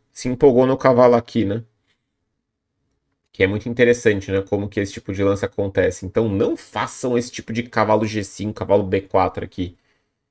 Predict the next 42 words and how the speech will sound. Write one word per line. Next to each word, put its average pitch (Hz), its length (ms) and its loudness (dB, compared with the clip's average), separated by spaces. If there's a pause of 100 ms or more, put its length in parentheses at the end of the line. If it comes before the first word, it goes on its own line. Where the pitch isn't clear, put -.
(140)
Né? 104 200 0
Eu 165 60 4
sei 254 160 -2
que 277 60 -2
é - 20 4
uma 196 140 2
dica 160 240 0
muito 143 160 0
específica, 139 600 -2
mas 117 140 -2
acontece 220 560 -4
muito, 202 480 0
né? 113 80 -2
Eu 107 60 -4
gosto 123 260 0
de 196 60 -16
falar 135 260 0
bastante 120 640 -2 (920)
de 98 140 -4
umas 107 240 2
dicas 107 320 -2
assim, 98 260 -6
ela, 101 260 2 (460)
quando 98 140 2
ela 104 120 6
é 101 40 2
muito 110 200 0
específica, 123 640 -6
quando 123 120 -2
ela 131 100 4
acon-, 131 280 -10
acontece 127 440 -4
com 135 120 -14
muita 147 220 -4
recorrência, 147 680 -6
né? 98 120 -6
E 104 60 -4
acontece 104 560 -4
muito, 160 420 -6
isso - 160 -10
é 107 60 -6
incrível. 104 440 -4